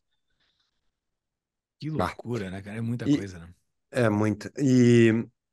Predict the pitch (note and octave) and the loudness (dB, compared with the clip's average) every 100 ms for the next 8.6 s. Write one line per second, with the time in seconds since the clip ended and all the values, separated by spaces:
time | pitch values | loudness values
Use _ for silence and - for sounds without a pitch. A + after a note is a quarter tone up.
0 | _ _ E3+ E3 F#3+ G3+ C#3 D3+ B2 A#2+ | _ _ -4 4 6 6 4 2 0 2
1 | A#2+ C3 G#2+ G#2+ G2+ G2 G2+ F#2 G2 F#2+ | 4 6 2 0 -2 0 0 2 0 0
2 | E2 F2+ F2 E2 E2 D#2 D2+ D#2+ F2+ G#2 | -2 -2 -4 -4 -8 -8 -6 0 2 0
3 | F2+ - E2+ D#2 - _ _ - A2+ B2+ | -2 -4 -4 -4 -8 _ _ -8 -2 2
4 | A#2+ B2 B2+ - A#2 B2+ B2 A2+ G#2+ A2+ | 2 2 0 0 0 0 0 -2 -2 -2
5 | A#2+ A2+ - A2+ G#2 - A2 A2 G2+ - | -2 -6 -2 0 0 -2 -2 -2 -2 0
6 | A2 G#2 G2 F2+ F#2 F2+ F#2 F#2+ E2+ D#2+ | 0 2 0 0 0 0 2 0 -2 -6
7 | - F#2 E2 D#2+ D2+ - D2+ C#2 D2+ E2 | -6 -4 -4 -6 -8 -8 -8 -8 -6 -4
8 | D#2 E2 D#2+ D2 E2+ | -2 -2 -2 -4 -6